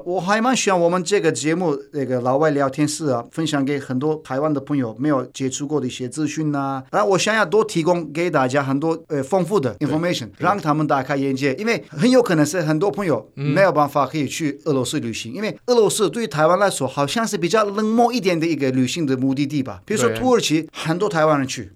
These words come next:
Speaker 2: 嗯。
Speaker 1: 法国很多台湾人去，比如说美国、
Speaker 2: 嗯。
Speaker 1: 加拿大等等是比较多人去，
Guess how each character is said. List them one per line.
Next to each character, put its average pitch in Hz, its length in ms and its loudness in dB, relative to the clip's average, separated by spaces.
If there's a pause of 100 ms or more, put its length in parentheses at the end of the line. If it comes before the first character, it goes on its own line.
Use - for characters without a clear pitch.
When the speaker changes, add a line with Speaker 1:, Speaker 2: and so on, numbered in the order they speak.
(120)
Speaker 2:
嗯。 151 260 -2
Speaker 1:
法 208 260 2
国 160 320 2
很 131 160 -6
多 156 120 0
台 131 160 -2
湾 135 120 2
人 135 120 0
去， 127 160 -6
比 - 120 -8
如 143 60 -2
说 147 80 0
美 185 160 0
国、 196 240 2
Speaker 2:
嗯。 - 20 -4
Speaker 1:
加 185 180 0
拿 190 120 -2
大 196 180 2
等 202 220 -2
等 151 140 -2
是 196 120 -4
比 175 220 -6
较 208 180 2
多 190 240 2
人 170 120 -2
去， 147 180 -2